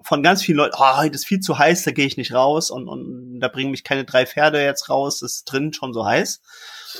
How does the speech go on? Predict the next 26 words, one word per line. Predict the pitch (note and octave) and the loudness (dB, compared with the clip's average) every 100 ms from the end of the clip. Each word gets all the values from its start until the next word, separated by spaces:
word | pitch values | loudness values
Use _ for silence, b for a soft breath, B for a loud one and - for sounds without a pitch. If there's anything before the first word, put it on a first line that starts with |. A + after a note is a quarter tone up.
| B - | B -2
Und | C#3+ | 4
meine | D#3+ A3 | 6 6
Erfahrung | G3 - F3 E3+ | 4 4 4 4
ist, | F3+ - | -2 -4
wir | C3+ | -6
sind | C3 | -2
gestern | D#3+ F#3+ - | 0 0 0
mal | E3+ D3 | -2 2
wieder | C#3 | 0
einen | C#3 | 4
halben | C#3+ C3+ | 4 4
Tag | - B2 - | 2 0 4
rausgegangen, | D3 - E3 D#3 D#3 | 4 4 2 2 0
schön | - D3+ | -2 -4
unten | C#3 D#3+ - | -4 -6 -2
an | B2 | -2
den | A#2+ | 2
Rhein. | A#2 C3+ B3+ E4+ _ b b b b b b b - | 4 4 4 -2 _ b b b b b b b -2
Und | C3 | 4
da | B2+ | 6
war | C#3+ E3 | 8 6
es | - C#3 | 4 0
wirklich | F#3+ F#3+ - | 0 0 0
gemessen | C#3 D#3+ G#3+ G3+ | 4 4 4 2
genauso | C#3+ C#3+ E3 D#3 D#3+ | 2 4 4 4 4
heiß. | B2+ G#2 - - | 4 2 -2 -4